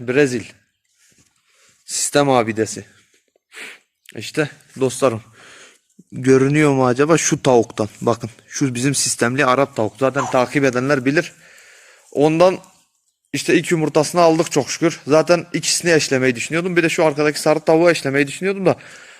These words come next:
havalar çok, e, soğudu. Bir hafta on gün önce o tavuğumuz biraz soğuktan hastalandı. Bir iki gün evde değildim.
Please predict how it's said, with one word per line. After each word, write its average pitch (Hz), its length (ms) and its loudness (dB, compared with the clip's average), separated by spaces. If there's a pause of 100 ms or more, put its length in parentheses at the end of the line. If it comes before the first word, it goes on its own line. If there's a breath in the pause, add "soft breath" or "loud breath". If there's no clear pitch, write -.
havalar 143 400 4
çok, 185 180 2 (160)
e, 143 340 4
soğudu. 156 600 6 (920 loud breath)
Bir 160 100 2
hafta 147 280 2
on 147 220 2
gün 135 100 -2
önce 151 220 0
o 165 200 4
tavuğumuz 151 480 0
biraz 156 360 0 (800 soft breath)
soğuktan 147 680 2
hastalandı. 143 920 0
Bir 147 60 4
iki 135 220 -4
gün 151 100 -2
evde 139 340 2
değildim. 147 340 2